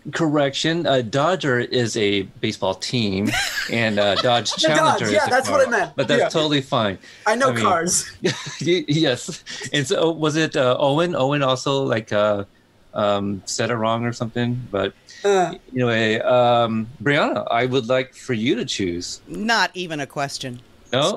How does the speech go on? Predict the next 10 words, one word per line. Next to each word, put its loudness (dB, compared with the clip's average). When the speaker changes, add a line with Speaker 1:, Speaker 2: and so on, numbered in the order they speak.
Speaker 1:
Okay. 0
Speaker 2:
Oh, 2
beautiful, 0
beautiful 0
lady! 0
It's -2
the -4
Super -2
Deluxe, -2
absolutely. -4